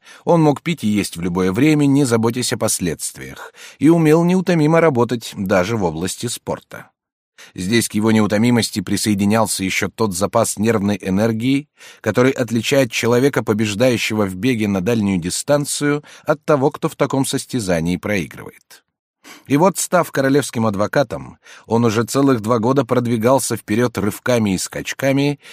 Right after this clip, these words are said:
а теперь баллотировался в парламент. Вместе с тем его меньше всего можно было назвать карьеристом.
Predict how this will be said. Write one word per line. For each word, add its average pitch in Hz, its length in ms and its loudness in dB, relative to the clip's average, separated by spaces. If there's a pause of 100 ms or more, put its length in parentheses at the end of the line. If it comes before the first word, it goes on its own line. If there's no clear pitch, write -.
(140)
а 175 100 0
теперь 165 340 0
баллотировался 107 800 0
в - 80 -12
парламент. - 800 -8 (640)
Вместе 95 400 -4
с - 80 -4
тем 104 200 0
его 98 220 2
меньше 98 320 0
всего 92 300 -2
можно 101 320 0
было 85 220 -4
назвать 76 580 -6
карьеристом. 90 960 -4